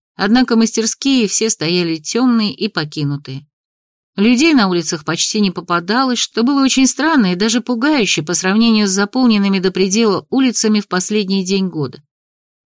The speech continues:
Иногда ветер волок по мостовой клочок газеты или горсть опавших листьев,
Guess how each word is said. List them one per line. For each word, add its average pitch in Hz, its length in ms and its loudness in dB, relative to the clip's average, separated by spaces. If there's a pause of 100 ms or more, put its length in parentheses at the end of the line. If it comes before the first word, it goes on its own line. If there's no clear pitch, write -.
Иногда 262 360 4
ветер 226 320 2
волок 208 340 -2
по 175 100 -2
мостовой 208 420 -2
клочок 185 380 -2
газеты 185 640 -2
или 165 140 -6
горсть 208 360 -2
опавших 170 500 -6
листьев, 185 500 -6